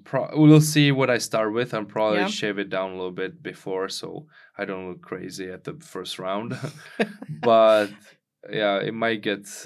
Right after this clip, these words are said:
Speaker 1: I might look like a little musketeers,
Speaker 2: Yeah.
Speaker 1: whatever, the, the D'Artagnan, whatever those
Speaker 2: That's
Speaker 1: do.
Speaker 2: right,
Speaker 1: Yeah, it might,
Speaker 2: yes.
Speaker 1: might get pretty thick around the, I don't get the sides much, but I get the mustache and the beard,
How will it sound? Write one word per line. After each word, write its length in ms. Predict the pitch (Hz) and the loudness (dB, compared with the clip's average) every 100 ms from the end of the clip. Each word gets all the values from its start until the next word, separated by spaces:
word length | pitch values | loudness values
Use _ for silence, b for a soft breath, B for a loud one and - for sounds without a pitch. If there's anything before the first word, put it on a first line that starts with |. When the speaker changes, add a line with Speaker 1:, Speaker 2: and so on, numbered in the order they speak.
| 117 | -10
Speaker 1:
I 60 | |
might 240 | 107 104 98 | -4 -4 -4
look 220 | 98 - | -8 -10
like 200 | 98 92 | -12 -10
a 40 | |
little 360 | 92 90 85 - 151 151 | -8 -8 -10 -16 -20 -18
musketeers, 1160 | - - - - - 80 - - 156 - - - | -14 -14 -16 -16 -10 -8 -8 -10 -12 -12 -12 -8
Speaker 2:
Yeah. 180 | 226 339 | -8 -8
Speaker 1:
whatever, 440 | - - 156 151 - | -12 -12 -10 -10 -12
the, 140 | 151 156 151 _ _ b b b b b _ 151 | -12 -14 -16 _ _ b b b b b _ -14
the 760 | - - - - - - - - 151 _ _ _ _ _ _ 160 127 110 | -10 -10 -10 -12 -12 -12 -14 -18 -20 _ _ _ _ _ _ -20 -20 -12
D'Artagnan, 580 | 101 98 95 92 92 87 | -10 -10 -12 -12 -14 -14
whatever 300 | 87 - - | -12 -12 -12
those 220 | - - | -12 -8
Speaker 2:
That's 200 | 196 196 | -2 -2
Speaker 1:
do. 40 | 196 | 0
Speaker 2:
right, 200 | 262 196 | -2 -2
Speaker 1:
Yeah, 300 | 208 196 190 | -2 -2 -2
it 160 | 196 285 | -2 -4
might, 140 | - | -6
Speaker 2:
yes. 160 | - 98 | -8 -6
Speaker 1:
might 240 | 104 95 | -6 -6
get 180 | 95 92 - _ _ _ | -6 -6 -10 _ _ _
pretty 200 | 107 98 | -10 -10
thick 360 | - 101 98 - | -12 -12 -12 -16
around 300 | 101 95 90 90 | -10 -10 -10 -8
the, 180 | - - | -8 -4
I 60 | 120 | -4
don't 120 | 123 | 2
get 200 | 120 113 | 0 0
the 80 | 110 | -6
sides 760 | - 113 117 117 - - - - | -2 2 2 0 -4 -6 -8 -14
much, 360 | 123 123 139 - | -4 -4 -4 -6
but 160 | 104 | -4
I 60 | 101 | -4
get 180 | 101 98 | -4 -6
the 60 | 107 | -8
mustache 500 | 98 - - 98 - | -10 -10 -8 -10 -10
and 100 | 101 | -12
the 60 | 95 | -12
beard, 340 | 101 - 151 | -12 -12 -14